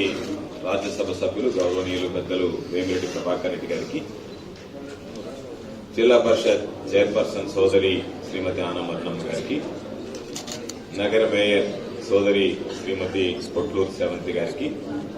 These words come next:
డిప్యూటీ మేయర్ రూప్ కుమార్ యాదవ్ గారికి,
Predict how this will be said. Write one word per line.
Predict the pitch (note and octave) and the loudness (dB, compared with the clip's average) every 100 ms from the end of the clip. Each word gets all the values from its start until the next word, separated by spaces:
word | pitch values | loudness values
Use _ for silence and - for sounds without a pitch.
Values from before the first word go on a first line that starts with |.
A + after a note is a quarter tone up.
| - - - - - - - - - | -10 -12 -12 -12 -12 -12 -12 -10 -4
డిప్యూటీ | A2 B2 A2+ A2 | 2 2 4 4
మేయర్ | A2 G#2+ G2+ - - - - - G2+ | 6 6 4 0 -6 -8 -10 -8 -2
రూప్ | G#2+ G#2+ | -2 -2
కుమార్ | G#2 G2 G2 | -2 2 2
యాదవ్ | F#2+ G2 | 4 4
గారికి, | F#2+ F#2 G2+ | 4 2 0